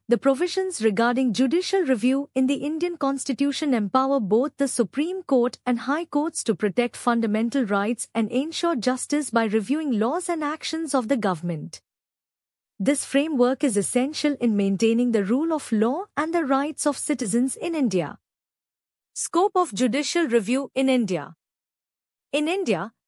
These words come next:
people can challenge the legality of laws passed by the government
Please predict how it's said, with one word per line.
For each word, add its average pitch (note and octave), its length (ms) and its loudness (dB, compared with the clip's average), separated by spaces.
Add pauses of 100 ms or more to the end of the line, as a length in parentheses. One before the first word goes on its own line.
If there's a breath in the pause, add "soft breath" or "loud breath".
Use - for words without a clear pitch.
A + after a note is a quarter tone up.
(120)
people F4+ 380 2
can D4 180 2
challenge D4+ 520 -2
the B3 100 2
legality B3 640 0
of A3 220 -2
laws A#3 300 -2
passed A#3 440 -2
by G#3+ 140 2
the G3+ 140 0
government A3 560 -2